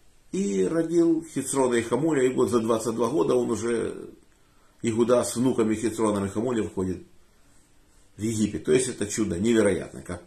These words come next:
Всевышний сделал, что он за двадцать два года всё успел. Значит, почему вообще мы говорим за Эра и Анана, если они умерли? То интересный комментарий Санчина,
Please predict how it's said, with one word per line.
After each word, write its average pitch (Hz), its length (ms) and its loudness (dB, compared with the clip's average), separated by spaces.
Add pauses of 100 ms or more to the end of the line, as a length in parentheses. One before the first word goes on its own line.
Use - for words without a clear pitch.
Всевышний 110 500 -2
сделал, 107 260 0
что 98 160 -4
он 85 120 -4
за 90 140 -4
двадцать 90 300 -4
два 85 120 -6
года 92 200 -2
всё - 180 -8
успел. 62 400 -10 (1400)
Значит, 127 380 -4 (2000)
почему 180 640 -2
вообще 123 340 0
мы 120 120 2
говорим 104 540 0 (360)
за 101 460 -2 (960)
Эра 98 300 2
и 95 40 2
Анана, 98 380 0
если 101 340 -4
они 226 180 0
умерли? - 520 -4 (1160)
То 147 240 2
интересный 175 500 2
комментарий 151 600 0
Санчина, 139 680 -2